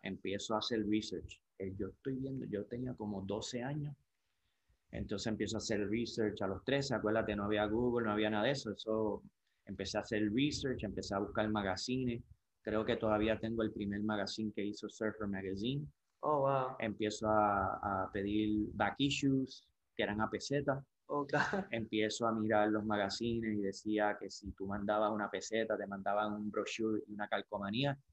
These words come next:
Speaker 1: <clears throat> A estas compañías como, que ya algunas ni existen, o sea, eh, Gordon and Smith, Jacobs,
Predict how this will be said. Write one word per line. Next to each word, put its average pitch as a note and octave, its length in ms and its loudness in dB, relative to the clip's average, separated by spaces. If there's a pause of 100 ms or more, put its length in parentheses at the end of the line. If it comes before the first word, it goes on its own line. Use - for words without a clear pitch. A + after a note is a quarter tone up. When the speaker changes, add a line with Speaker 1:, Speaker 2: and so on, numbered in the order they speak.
(160)
Speaker 1:
<clears throat> - 320 -14
A C#3+ 340 8
estas C3 300 4
compañías C3+ 480 2
como, A2 640 2 (280)
que G#2 140 -2
ya G#2+ 80 0
algunas C#3 280 0
ni C#3 80 0
existen, A2 500 -4
o F#2+ 80 -12
sea, F#2+ 380 0 (140)
eh, F#2 420 -6 (100)
Gordon A#2 320 4
and G#2+ 100 0
Smith, A2 540 -2 (560)
Jacobs, A2 1000 0